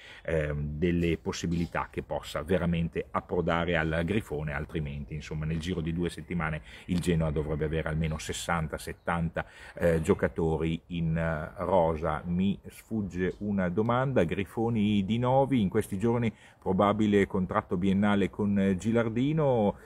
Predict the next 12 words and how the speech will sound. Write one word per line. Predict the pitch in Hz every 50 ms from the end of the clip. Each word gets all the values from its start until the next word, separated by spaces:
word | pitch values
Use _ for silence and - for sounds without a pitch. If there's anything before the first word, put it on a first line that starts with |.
| - - -
Eh, | - 87 85 87 85
sì, | - - 120 - 69 -
posso | - 80 - - 87 85
confermare, | - 98 92 - - 117 107 110 110 107 110 117 127 127 127 110 95 87 80 80 - -
eh, | - 78 73 78 78 76
ci | - -
sarà | 80 - 87 85 87 82 -
a | - 82
breve | 78 90 92 95 92 82 80 78 -
un | - 101 98
incontro | 95 90 87 - - 98 95 92 92 87 - - - 73 - - - _ _ _ _ _ _ _ _ - - - - _ -
con, | - - 92 90 87 87 82